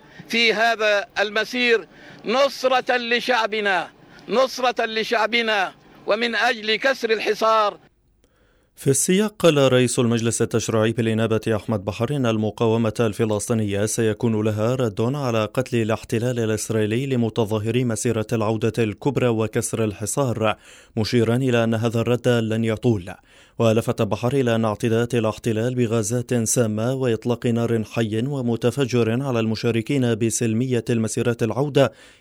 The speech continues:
Speaker 2: يعتبر انتهاكاً لحقوق الإنسان يرتقي لجرائم حرب دولية يجب التحقيق فيها.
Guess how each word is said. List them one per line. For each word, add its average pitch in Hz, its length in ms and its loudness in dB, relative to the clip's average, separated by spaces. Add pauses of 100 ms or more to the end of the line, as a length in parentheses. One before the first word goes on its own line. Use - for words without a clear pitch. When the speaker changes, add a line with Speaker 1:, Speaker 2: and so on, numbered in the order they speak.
(120)
Speaker 2:
يعتبر 165 600 4
انتهاكاً 131 600 0
لحقوق 104 600 0
الإنسان 120 640 0 (360)
يرتقي 123 560 0
لجرائم 120 640 2
حرب 127 320 -2
دولية 123 640 2 (280)
يجب 147 440 2
التحقيق 113 640 -2
فيها. 98 480 -6